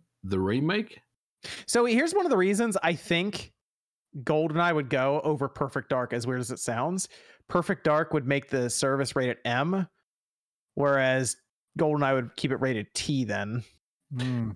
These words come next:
Speaker 1: It is the
Speaker 2: Right?
Speaker 1: twenty-fifth anniversary of the game next year. Um, so that, that's definitely something, you know, to,
Speaker 2: Hmm.
Speaker 1: to add
Speaker 3: I mean
Speaker 1: as a, a, a potential plus for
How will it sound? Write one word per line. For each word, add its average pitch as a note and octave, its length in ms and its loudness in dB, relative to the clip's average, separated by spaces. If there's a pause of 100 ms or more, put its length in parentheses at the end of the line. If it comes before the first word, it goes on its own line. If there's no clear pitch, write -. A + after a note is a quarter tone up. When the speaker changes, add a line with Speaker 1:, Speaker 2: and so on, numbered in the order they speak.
Speaker 1:
It C#3 140 2
is F#3 80 2
the C#3 60 2
Speaker 2:
Right? C#3+ 200 2
Speaker 1:
twenty-fifth B2 520 -2
anniversary F#2 680 0
of E2 100 -4
the E2 100 -4
game E2+ 360 -2
next - 320 -4
year. A#2 300 -2 (200)
Um, E2 460 -4
so E2+ 380 -2
that, G2 320 -2
that's F#2+ 240 -2
definitely E2+ 760 -2 (260)
something, D#2+ 760 -4 (360)
you F2 100 -2
know, D#2+ 100 -2
to, G2+ 460 -2 (100)
Speaker 2:
Hmm. G2 60 -2
Speaker 1:
to E2 120 -6
add F#2+ 140 -2
Speaker 3:
I A#2 40 0
mean C3+ 100 -2
Speaker 1:
as F#2 180 -2
a, E2+ 300 -2 (100)
a, F2+ 100 -2 (380)
a E2 120 -4 (200)
potential A#2 500 -2
plus F#2+ 640 -6
for F#2+ 420 0